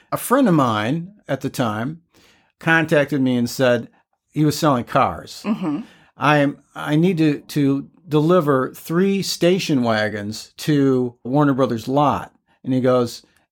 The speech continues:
Speaker 1: "We need one more driver. Do you wanna do it?" And I go, "Oh, okay." And he says, "Listen, when we get there and we drop 'em off, we can just run on the lot and go places."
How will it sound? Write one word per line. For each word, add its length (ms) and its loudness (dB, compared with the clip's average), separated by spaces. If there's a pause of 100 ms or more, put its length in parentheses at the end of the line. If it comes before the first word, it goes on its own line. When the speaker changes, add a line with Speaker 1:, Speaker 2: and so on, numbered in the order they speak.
(360)
Speaker 1:
"We 120 2
need 520 2
one 180 0
more 160 2
driver. 380 0
Do 80 -4
you 100 -2
wanna 180 -4
do 300 2
it?" 160 -4
And 100 -10
I 60 -4
go, 260 -2
"Oh, 300 2
okay." 380 0
And 120 -12
he 60 -2
says, 300 -4
"Listen, 340 -2 (160)
when 160 -2
we 120 0
get 280 -2
there 380 -8 (460)
and 120 -2
we 80 0
drop 280 2
'em 140 0
off, 400 0 (220)
we 120 0
can 160 2
just 240 -4
run 720 0
on 220 -2
the 80 0
lot 520 -2
and 220 -2
go 180 2
places." 720 -6